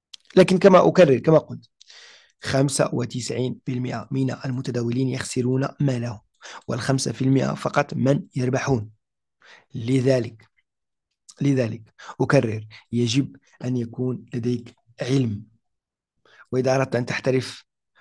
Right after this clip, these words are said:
أو يكون لديك علم، هذا هو العرض الذي نقدمه، عرض مناسب قوي جدًا سيساعدك على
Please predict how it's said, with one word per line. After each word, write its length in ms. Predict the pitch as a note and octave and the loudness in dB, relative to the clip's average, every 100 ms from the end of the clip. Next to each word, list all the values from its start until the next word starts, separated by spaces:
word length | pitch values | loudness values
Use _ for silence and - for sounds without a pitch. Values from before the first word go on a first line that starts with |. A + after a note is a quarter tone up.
| - C#3 | -4 2
أو 140 | C3+ | 2
يكون 200 | C3+ C3+ | 2 0
لديك 280 | A#2+ A#2 B2 | 0 0 2
علم، 300 | C3+ C#3+ - _ | 2 0 -6 _
هذا 160 | C3 C3 | 0 2
هو 100 | B2 | 2
العرض 260 | A2 A#2 | 0 -2
الذي 240 | A#2+ A2+ A2+ | -2 -2 -2
نقدمه، 640 | G#2+ B2 A#2 B2+ C#3 A#2 - - - | -4 -6 -4 -2 -2 -4 -10 -14 -6
عرض 280 | B2+ A#2+ - _ _ | -4 -4 -8 _ _
مناسب 520 | C3+ C3 C3 C3 D#3 - - | -2 2 0 0 -4 -6 2
قوي 280 | D3+ D3 D3 | 6 6 6
جدًا 540 | B2 C3+ C#3+ E3+ - - | 2 0 0 0 -4 -2
سيساعدك 800 | D3+ C3+ C3 - D3 C3+ C3 A#2 | 4 6 4 6 6 6 2 -2
على 540 | A#2 B2 D3+ B2+ | 0 4 4 4